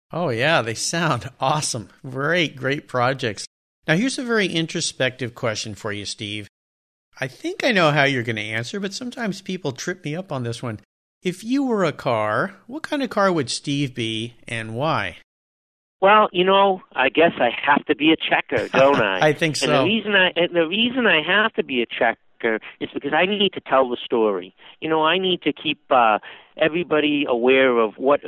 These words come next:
Speaker 2: what it was and, and, and how the Checker came through, you know, its, its life. That's a whole story in itself. I mean, uh, if you aren't familiar with the original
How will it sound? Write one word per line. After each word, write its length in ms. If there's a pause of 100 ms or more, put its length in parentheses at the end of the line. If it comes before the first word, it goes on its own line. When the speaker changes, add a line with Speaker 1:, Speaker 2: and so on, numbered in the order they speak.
(120)
Speaker 2:
what 220
it 140
was 340
and, 260
and, 220
and 240
how 320
the 120
Checker 420
came 420
through, 280 (320)
you 140
know, 260
its, 260
its 240
life. 300 (280)
That's 160
a 120
whole 360 (120)
story 460
in 80
itself. 600
I 120
mean, 220 (340)
uh, 140
if 220
you 300
aren't 380
familiar 480
with 220
the 140
original 600